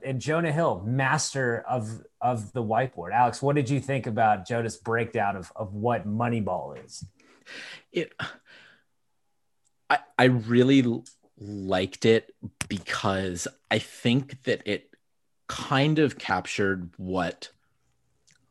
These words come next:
Speaker 2: Moneyball was actually supposed to be about, which is there are players out there who still have something left in them that have been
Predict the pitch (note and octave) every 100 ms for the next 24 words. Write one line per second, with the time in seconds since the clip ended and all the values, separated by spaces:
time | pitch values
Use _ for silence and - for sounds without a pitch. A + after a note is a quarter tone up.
0 | - A2 A2 G#2+ G#2+ G#2+ G2+ G2+ G2 F2
1 | F#2+ F2 - - F#2 F2 - - - F2
2 | F#2 - - G2 F#2 F#2 G2+ F#2 E2 E2+
3 | C3 F3+ _ _ _ _ - _ _ _
4 | G2+ G#2+ F#2+ - G#2 F#2+ F2+ E2 - -
5 | _ _ _ - A2 G#2+ G#2+ G#2 - A2+
6 | G#2 A2 G#2 F#2+ F#2 F2+ F2+ F2 E2+ E2+
7 | - _ _ - A2 - A2+ G#2+ G#2+ F2
8 | G2+ F2+ F#2 F2 E2 - E2+ D#2+ C#2+ D2+
9 | - - - G2+ F2 E2+ F2+ E2+ E2+